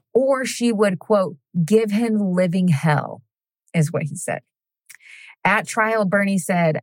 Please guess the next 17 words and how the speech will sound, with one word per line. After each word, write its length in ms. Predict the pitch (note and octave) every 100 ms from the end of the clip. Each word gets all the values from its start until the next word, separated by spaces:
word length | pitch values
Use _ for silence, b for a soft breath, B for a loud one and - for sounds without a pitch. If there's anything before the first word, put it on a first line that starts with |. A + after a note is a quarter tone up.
| -
"I 140 | E3 D#3+
picked 240 | F3 D3+
out 120 | D3+ D3+
her 80 | C#3+
clothes. 480 | G#3+ G3+ G3 G3 -
I 120 | E3
helped 260 | D#3+ D#3 D3+
her 100 | D3
with 160 | D3
her 140 | D3 D#3
laundry. 560 | F3 F#3+ F#3 F#3 F#3 -
I, 180 | D3+ -
on 140 | C#3+
occasion, 500 | C#3 F3+ E3+ E3+ E3
trimmed 300 | - D3+ D3+
her 120 | C#3+
toenails, 640 | C#3+ G3 F#3 F3+ F3 F3+